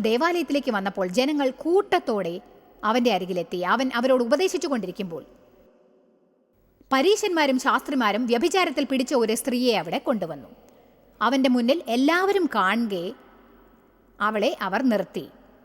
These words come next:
കണ്ടോ, അവരുടെ ഹൃദയ കാഠിന്യം കണ്ടില്ലേ? ആ സ്ത്രീയുടെ നാണക്കേടിനെക്കുറിച്ച് അവർ ചിന്തിച്ചു നോക്കിയത് പോലുമില്ല.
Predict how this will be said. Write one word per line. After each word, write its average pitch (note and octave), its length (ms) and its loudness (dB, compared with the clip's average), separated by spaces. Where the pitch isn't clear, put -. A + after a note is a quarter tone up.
കണ്ടോ, A#3 220 0
അവരുടെ G#3+ 320 0
ഹൃദയ A#3+ 220 4
കാഠിന്യം C4+ 420 2
കണ്ടില്ലേ? A3 320 0
ആ B3+ 40 2
സ്ത്രീയുടെ D#4 460 2
നാണക്കേടിനെക്കുറിച്ച് B3 880 0
അവർ G#3 120 -2
ചിന്തിച്ചു D4+ 440 2
നോക്കിയത് F#3 380 -2
പോലുമില്ല. D3+ 320 -10